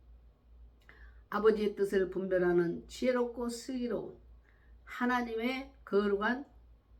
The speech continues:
자녀들이 될 수 있다는 사실입니다. 그래서 여러분, 우리는 더 기도에 힘쓰고, 어, 기도할 때 그곳에 하나님의 역사가 일어난다는 사실을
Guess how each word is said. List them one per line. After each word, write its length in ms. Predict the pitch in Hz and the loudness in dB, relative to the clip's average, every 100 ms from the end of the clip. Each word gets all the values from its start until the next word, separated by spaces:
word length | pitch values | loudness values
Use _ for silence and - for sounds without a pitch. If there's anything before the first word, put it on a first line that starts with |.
| - | -16
자녀들이 640 | - 180 175 165 175 277 - - - | -4 -2 0 -2 -2 -4 -8 -20 -8
될 180 | 160 | -6
수 160 | 165 175 | -6 -6
있다는 420 | 165 165 165 180 | -8 -8 -6 -6
사실입니다. 640 | 175 - - - - - - _ _ - - - _ - | -8 -14 -16 -20 -20 -20 -20 _ _ -20 -20 -20 _ -6
그래서 480 | 175 165 175 165 | -4 -2 -2 -2
여러분, 480 | 165 170 165 160 - - _ _ - _ - - - | -2 -2 -4 -8 -10 -16 _ _ -20 _ -20 -20 -6
우리는 540 | 165 208 214 214 185 - - - - | -2 0 2 0 -2 -10 -20 -20 -2
더 600 | 208 254 277 285 233 - - _ - - | 4 8 10 10 6 -6 -20 _ -20 -18
기도에 560 | - 220 226 214 196 180 | -8 -4 0 2 2 2
힘쓰고, 760 | 240 233 196 165 147 214 - - - _ - - - | 0 -2 -6 -6 -6 -6 -10 -20 -20 _ -20 -20 -10
어, 760 | 147 147 147 143 143 139 131 - | -8 -6 -6 -6 -6 -6 -8 -8
기도할 520 | 226 214 208 196 - - | -4 -2 0 0 -2 -2
때 340 | 190 - - - _ - - - | 0 0 -6 -20 _ -20 -20 -20
그곳에 640 | - 202 233 226 202 - - - - - - _ - _ - _ | -8 -4 -2 0 0 -2 -10 -20 -20 -20 -20 _ -20 _ -20 _
하나님의 640 | - 220 226 208 196 180 | -4 -2 -2 0 2 2
역사가 380 | 175 175 175 170 | 2 0 -4 -2
일어난다는 680 | 165 185 190 170 165 160 151 | -2 0 0 0 -2 -6 -8
사실을 640 | 143 151 - 156 190 - | -10 -12 -6 -4 -4 -6